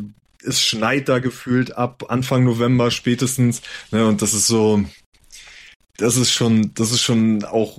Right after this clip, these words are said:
was Besonderes einfach. Und das ist einfach was Vielseitiges und was anderes nochmal so ein bisschen. Und da bin ich, bin ich sehr gespannt,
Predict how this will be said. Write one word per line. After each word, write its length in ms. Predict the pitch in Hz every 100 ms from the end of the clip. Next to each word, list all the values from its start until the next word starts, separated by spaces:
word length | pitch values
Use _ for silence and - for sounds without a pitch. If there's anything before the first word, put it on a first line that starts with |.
| -
was 160 | 123 123
Besonderes 500 | 113 113 110 95 -
einfach. 400 | 76 82 78 -
Und 220 | - 92 87
das 120 | 92
ist 100 | 101
einfach 420 | - 98 104 95
was 480 | 98 - - - -
Vielseitiges 760 | - - 175 131 117 117 107 101
und 120 | 98
was 120 | 98
anderes 440 | - 131 127 110 104
nochmal 320 | 107 104 104
so 80 | 101
ein 80 | 104
bisschen. 400 | 98 - 95 - - - - -
Und 160 | 95
da 80 | 98
bin 140 | 101
ich, 300 | 98 - -
bin 100 | -
ich 120 | 98 -
sehr 180 | 104
gespannt, 540 | 98 - 95 95 82